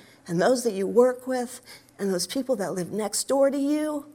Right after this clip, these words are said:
and those people that you love would find Jesus this year, this Christmas.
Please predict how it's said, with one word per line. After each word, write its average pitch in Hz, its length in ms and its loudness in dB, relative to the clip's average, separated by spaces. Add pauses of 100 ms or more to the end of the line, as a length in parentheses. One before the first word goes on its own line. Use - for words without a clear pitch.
(720)
and 233 140 -2
those 262 220 2
people 285 380 -4
that 214 200 -6
you 196 180 -6
love 202 1000 -8 (1800)
would 233 160 -2
find 247 800 -4 (100)
Jesus - 1000 -6 (180)
this 247 300 4
year, 233 400 0 (2250)
this 220 380 6
Christmas. - 760 -8